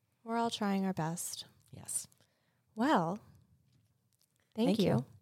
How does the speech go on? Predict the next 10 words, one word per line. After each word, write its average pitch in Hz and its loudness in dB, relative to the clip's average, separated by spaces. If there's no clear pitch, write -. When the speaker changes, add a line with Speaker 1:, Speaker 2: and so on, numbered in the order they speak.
Speaker 2:
you. - 4
<laughs> - -12
Speaker 1:
I 240 -2
think 269 -2
that 277 6
was 285 4
lovely. 180 2
Thanks 233 4
so 226 6
much 202 4